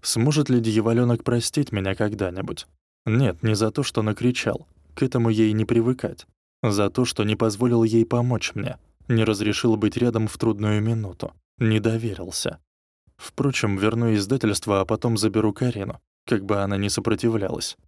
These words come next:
Это решено. Из воспоминаний меня вырвал стук судейского молотка по столу.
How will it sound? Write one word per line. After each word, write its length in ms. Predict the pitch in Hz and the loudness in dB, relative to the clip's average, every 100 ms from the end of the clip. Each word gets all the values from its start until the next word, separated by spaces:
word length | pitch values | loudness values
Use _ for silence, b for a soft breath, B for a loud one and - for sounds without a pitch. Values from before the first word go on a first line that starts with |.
| _ _ | _ _
Это 240 | 120 - | 0 2
решено. 520 | 104 107 - 120 107 - _ _ _ _ _ _ _ _ _ | 2 2 2 0 -2 -8 _ _ _ _ _ _ _ _ _
Из 180 | - 110 | 0 2
воспоминаний 760 | 101 101 - 101 101 123 113 101 _ | 0 -2 -2 -2 0 0 -2 -4 _
меня 300 | 120 113 139 | 0 2 2
вырвал 340 | 120 113 104 98 | 0 0 0 -2
стук 280 | - 131 | -2 -4
судейского 600 | - 117 104 101 - 104 | 0 0 2 0 0 -2
молотка 460 | 101 98 98 - 104 | 0 0 0 0 -4
по 140 | - | -2
столу. 460 | 101 - 117 101 - | -4 -4 -6 -6 -12